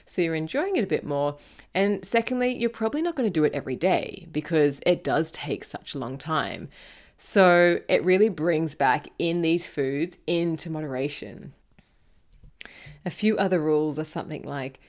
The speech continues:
drink the spinach water. I love this. Like, so when you're cooking vegetables, a lot of the nutrients run out of the vegetables and go into the water. And sometimes we just toss that out, but that's so highly nutritious. It could also be used as stock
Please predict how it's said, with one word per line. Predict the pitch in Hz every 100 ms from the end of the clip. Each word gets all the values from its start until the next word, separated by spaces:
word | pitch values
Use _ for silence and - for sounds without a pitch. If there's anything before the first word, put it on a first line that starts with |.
| _
drink | - 170 170 -
the |
spinach | 165 - 165 165 -
water. | - - - 147 - _ _ _ -
I | 180
love | 160 151
this. | 139 -
Like, | - 156
so | - 175
when | 170
you're |
cooking | 165 175 - 160
vegetables, | 170 165 - - 151 131 143 - - - -
a |
lot | 151
of | 139
the | 151
nutrients | 151 156 - 147 139 139
run | - 143 147 -
out | 147 147 156
of | 147
the | 139
vegetables | 135 - - 139 135
and | 139
go | 147
into | - 156 147
the | 147
water. | 147 185
And | 165
sometimes | 240 254 349 370
we | 339
just | - -
toss | - - -
that | 123
out, | 143 156 -
but | - -
that's | - -
so | - 180 185
highly | 202 - - 185 220 247
nutritious. | 240 240 - - 135 143
It | -
could | -
also | 214 240
be | 214
used | 160 147
as | 135
stock | - - 165 156